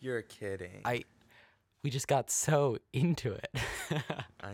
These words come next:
Speaker 1: know.
Speaker 2: Um,
Speaker 1: Mm.
Speaker 2: yeah.
Speaker 1: That's awesome.
Speaker 2: Thank you.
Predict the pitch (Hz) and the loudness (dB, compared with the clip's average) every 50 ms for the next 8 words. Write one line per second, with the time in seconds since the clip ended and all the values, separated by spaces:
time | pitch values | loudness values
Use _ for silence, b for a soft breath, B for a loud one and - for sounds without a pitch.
0 | 101 98 101 101 98 98 98 98 - - 147 139 135 - - - - - - - | -10 -10 -8 -8 -8 -8 -10 -10 -12 -16 -18 -18 -18 -20 -20 -20 -20 -20 -20 -20
1 | - _ - - 123 123 120 117 113 110 104 104 - _ _ _ _ _ _ _ | -20 _ -2 0 0 0 0 -2 -4 -6 -8 -10 -12 _ _ _ _ _ _ _
2 | _ _ _ _ _ _ _ _ _ _ _ _ _ _ _ _ _ _ _ _ | _ _ _ _ _ _ _ _ _ _ _ _ _ _ _ _ _ _ _ _
3 | _ _ _ _ _ _ _ _ _ _ _ _ _ _ _ _ _ _ _ - | _ _ _ _ _ _ _ _ _ _ _ _ _ _ _ _ _ _ _ -8
4 | 156 123 123 110 98 87 - - - - _ _ _ _ _ _ _ _ _ _ | -4 0 2 2 2 2 0 -4 -8 -12 _ _ _ _ _ _ _ _ _ _
5 | _ - 139 143 - 143 160 175 - - 110 92 90 85 _ _ _ _ _ _ | _ -10 -8 -6 -6 -6 -6 -6 -8 -10 -10 -10 -12 -14 _ _ _ _ _ _
6 | _ _ _ _ - - 135 123 - - - | _ _ _ _ -16 -14 -14 -12 -12 -12 -14